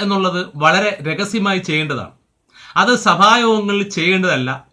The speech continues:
അവനവന്റെ വീടുകളിൽ ഇരുന്നു കൊണ്ട്, ആരെയും അറിയിക്കാതെ, ദൈവത്തോട് അപേക്ഷിക്കുന്ന ഒരു,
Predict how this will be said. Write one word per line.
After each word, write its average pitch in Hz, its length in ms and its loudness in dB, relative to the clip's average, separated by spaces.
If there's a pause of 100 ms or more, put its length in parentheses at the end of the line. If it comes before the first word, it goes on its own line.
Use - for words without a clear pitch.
അവനവന്റെ 185 480 0 (100)
വീടുകളിൽ 185 420 -2 (340)
ഇരുന്നു 185 260 0
കൊണ്ട്, 156 280 -2 (380)
ആരെയും 190 460 4 (120)
അറിയിക്കാതെ, 180 600 -2 (320)
ദൈവത്തോട് 208 480 0 (180)
അപേക്ഷിക്കുന്ന 202 580 2 (1500)
ഒരു, 180 180 0